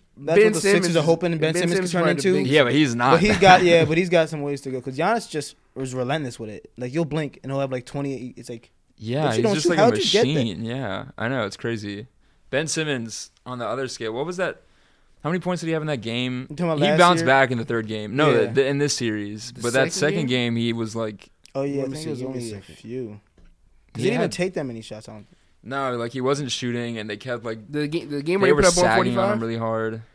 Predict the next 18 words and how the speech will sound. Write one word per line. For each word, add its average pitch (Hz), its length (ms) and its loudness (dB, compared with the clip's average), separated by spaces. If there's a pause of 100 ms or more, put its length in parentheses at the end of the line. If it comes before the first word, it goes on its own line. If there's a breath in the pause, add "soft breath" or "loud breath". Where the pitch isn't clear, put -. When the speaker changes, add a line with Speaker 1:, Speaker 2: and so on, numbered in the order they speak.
(300)
Speaker 2:
Which 190 120 -8
one? 151 220 -2
The 135 80 -8
game 175 160 -2
where 175 100 2
they 170 80 -2
put 170 160 -6
up, 165 140 -6 (120)
uh, 113 40 -10
Speaker 1:
I 135 160 -6
think 131 140 -6
game 143 40 -8
Speaker 2:
one 147 140 -6
forty-five? 127 380 -4
Speaker 1:
one. 120 240 -12 (260)
Speaker 3:
I 113 60 -8
think, 110 220 -10
uh, 107 580 -4